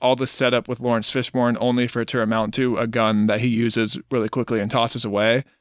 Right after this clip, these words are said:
I kinda like that because I don't think John Wick would have a reverence for a gun with seven bullets. I think he just sees it as another tool. I like how immediately he fires off all seven rounds and just picks up another gun. Like, it, it makes him feel so efficient and so just good at what he does to me.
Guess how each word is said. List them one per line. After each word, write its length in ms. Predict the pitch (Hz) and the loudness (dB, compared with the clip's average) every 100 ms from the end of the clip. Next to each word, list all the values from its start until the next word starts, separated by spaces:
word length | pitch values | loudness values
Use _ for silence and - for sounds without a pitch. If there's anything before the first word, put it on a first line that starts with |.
| _ _ - | _ _ -4
I 160 | 127 | -2
kinda 220 | - 185 | 2 2
like 240 | 117 113 - | 4 2 2
that 180 | 165 160 | 2 2
because 220 | 143 127 | 0 0
I 140 | 113 143 | 0 0
don't 140 | 160 | 0
think 200 | 156 117 | 0 0
John 280 | 131 123 117 | 2 2 2
Wick 200 | 120 123 | 0 0
would 120 | 117 | -2
have 480 | - 113 113 120 127 _ _ _ - | -2 0 2 0 -4 _ _ _ -2
a 80 | 127 | 0
reverence 500 | 127 131 135 135 - | 2 2 2 -2 0
for 180 | 139 | 0
a 60 | 135 | 2
gun 200 | 135 139 | 2 2
with 120 | 131 | 0
seven 280 | - 131 131 | 0 0 0
bullets. 380 | 131 135 135 - | 2 2 0 0
I 120 | 120 127 | -2 0
think 140 | 127 | 0
he 100 | 135 | 0
just 180 | 120 - | -2 -2
sees 240 | 123 123 | -2 0
it 120 | 123 110 | -2 0
as 200 | 120 117 | 0 2
another 260 | 120 104 | 0 0
tool. 460 | - 143 139 135 131 - - | -2 0 2 2 -2 -8 -4
I 100 | 127 | 0
like 220 | 127 131 | 2 2
how 160 | 143 120 | 2 2
immediately 400 | 123 123 120 127 | 2 2 2 2
he 100 | 117 | 0
fires 380 | - 120 120 127 | 2 2 2 0
off 180 | 117 | 0
all 80 | 127 | -2
seven 240 | - 120 110 | -2 0 2
rounds 300 | 110 113 120 | 2 0 0
and 100 | 110 | -2
just 140 | - | -2
picks 200 | 131 - | -4 -2
up 80 | 120 | -2
another 260 | 110 101 | 0 0
gun. 300 | 110 101 98 120 | 0 -2 0 -2
Like, 140 | 123 | 0
it, 160 | 120 131 | 0 2
it 60 | |
makes 260 | 127 131 - | 2 2 0
him 100 | 123 | 0
feel 200 | 135 120 | 2 0
so 200 | - 113 | 0 -2
efficient 500 | - 117 113 131 117 | -2 -4 -2 0 0
and 140 | 117 | -2
so 340 | - 127 120 113 _ _ - | 0 2 2 0 _ _ -6
just 240 | 120 117 | -4 -2
good 160 | 120 120 | 0 2
at 100 | 113 | 0
what 140 | 113 | 0
he 100 | 120 | -2
does 400 | 104 101 101 101 | 0 0 0 -2
to 80 | - | -4
me. 240 | - - | -4 -4